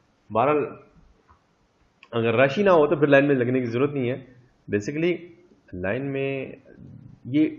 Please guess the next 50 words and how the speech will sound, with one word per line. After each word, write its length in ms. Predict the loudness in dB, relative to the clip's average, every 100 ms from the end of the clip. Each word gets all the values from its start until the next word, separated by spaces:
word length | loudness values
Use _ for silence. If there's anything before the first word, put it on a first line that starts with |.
| -8
मुहज़्ज़ब 440 | -2 0 4 2
लोग 260 | 4 0 2
लगते 240 | -4 -6
हैं, 100 | -8
डिसिप्लिन 500 | -8 -6 -6 -2 0
लोग 200 | 2 2
होते 220 | 0 -4 -8
हैं 60 |
ना। 240 | -10 -14 -20 _ _ _ _ _
और 520 | -6 -4 -2 -2 -4 -2
बाज़ 200 | -2 -4
वक़्त 140 | -8
मुझे 160 | -6 -6
भी 80 | -4
होता 200 | -4 -2
है 140 | -4
कि 80 | -4
मैं 440 | -6 -4 -6 -6
जब 120 | -6 -6
जाता 240 | -8 -8
हूँ 80 | -8
ना, 60 |
तो 140 | -8 -6
वहाँ 200 | -6 -6
पे, 180 | -8 -12 -14 _ _ _ _ _ -8
तो 280 | -6 -4 -4 -6
उसके 200 | -10 -4
बाद 180 | -2 -2
देखता 500 | -4 -4 -6 -6 -6
हूँ, 160 | -6
तो 60 | -4
मैंने, 260 | -4 -4 -6
कोशिश 480 | -10 -10 -10 -10 -8
मेरी 120 | -6
होती 120 | -6
है 80 | -6
कि 60 | -6
यार, 80 | -4
जो 160 | -2
नंबर 280 | -2 -2 -2
है 120 | -2
मेरा, 180 | -2 -2
मैं 100 | -2
उसमें 360 | -6 -6 -6 -6
खड़ा 180 | -6
रहूँ, 200 | -6 -6
कोई 140 | -8 -8
बात 160 | -8 -10
नहीं 120 |
है, 60 | -16